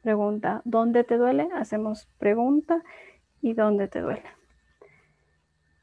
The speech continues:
La gramática del español y las señas es muy diferente. Por ejemplo,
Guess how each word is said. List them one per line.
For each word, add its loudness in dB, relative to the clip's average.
La 4
gramática 4
del 4
español 2
y 0
las -2
señas -2
es -6
muy 0
diferente. -6
Por 0
ejemplo, -4